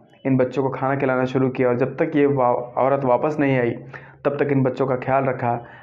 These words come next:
हस्बैंड ने अपना काम छोड़ दिया, टेंशन में था, वो गुमशुदगी में इधर उधर घूमता रहा, काश की वाइफ मिल जाए।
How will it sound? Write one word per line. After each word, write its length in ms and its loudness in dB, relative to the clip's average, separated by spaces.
हस्बैंड 300 0
ने 80 4
अपना 180 0
काम 260 0
छोड़ 220 2
दिया, 180 2
टेंशन 360 2
में 140 4
था, 140 0
वो 180 2
गुमशुदगी 480 0
में 120 2
इधर 160 2
उधर 100 2
घूमता 360 2
रहा, 480 -4
काश 240 0
की 100 0
वाइफ 280 2
मिल 140 2
जाए। 260 -4